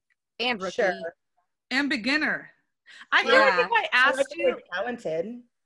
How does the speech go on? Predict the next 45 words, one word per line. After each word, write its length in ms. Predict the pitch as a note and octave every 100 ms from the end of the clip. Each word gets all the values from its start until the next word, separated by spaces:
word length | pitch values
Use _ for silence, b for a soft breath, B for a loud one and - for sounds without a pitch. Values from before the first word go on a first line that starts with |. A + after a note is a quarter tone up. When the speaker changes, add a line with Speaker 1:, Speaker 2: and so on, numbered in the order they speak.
| -
Speaker 3:
Uh, 120 | C#4
Speaker 2:
Skill. 200 | A#3+ G#3+
Speaker 3:
talented. 460 | D4+ D4 C4 G#3+ G#3
We 80 | F#4+
will 120 | A4
say 220 | F#4+ C#4
talented 680 | - - C#4 D4 D#4 D#4 B3
with 160 | C4 G#3+
the 140 | B3
Enneagram. 460 | G#3 F#3+ F3+ E3 - B B -
So, 200 | F4+ E4 B B B B3
because 460 | F4+ - A#4 A4
if 80 | - _ D4 E4
I 120 | E4 G4 A4+
asked 160 | A4 -
you 100 | G#4+
for 240 | G#4 F4+ E4+
a 140 | D4+
brief 460 | A#3 A#3+ D#4 F4 -
description 600 | D#4+ - D4+ - D4+ C4
of 160 | A3+ A#3+
any 220 | C4+ D4+
one 320 | C4+ B3+ B3
number, 560 | A3+ A#3 F3+ E3 E3 - _ _ _ -
I 100 | B3
feel 140 | C4
like 220 | E4+ G#4+ -
Speaker 1:
<laughs> 140 | _
Speaker 3:
you 120 | C4 C#4
could 180 | B3+ G3
give 180 | A#3+
it 120 | E4 B3
to 140 | F4
me 280 | F#4+ F#4+ - -
and 260 | C#4 E4
a 60 | E4
person 420 | - D4 C#4+ D4+
that 200 | C4+ -
you 100 | B3+
feel 220 | B3 B3
like 220 | A#3 A3+ A3
is 100 | G3
that 220 | F#3+ F3+
number. 340 | A3 G#3 - _ _ _ _ _ _ _ _ _ _ _ _ _ _ _ _ _ _ _
Speaker 2:
Yes, 540 | G3 G3+ A3 G#3 D#3+